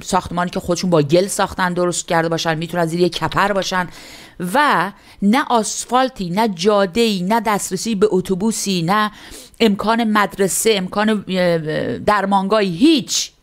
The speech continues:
وقتی میگه حاشیه‌نشین یعنی این که تهران، مشهد، اهواز، تبریز، این چهار شهر بالاترین رقم ش-،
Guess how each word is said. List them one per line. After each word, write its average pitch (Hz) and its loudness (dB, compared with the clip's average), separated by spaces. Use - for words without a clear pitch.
وقتی 208 -2
میگه 190 2
حاشیه‌نشین 185 0
یعنی 185 0
این 131 -2
که 214 4
تهران، 247 2
مشهد، 208 0
اهواز، 214 2
تبریز، 196 -2
این 311 2
چهار 202 2
شهر 175 0
بالاترین 196 2
رقم 202 0
ش-، - -8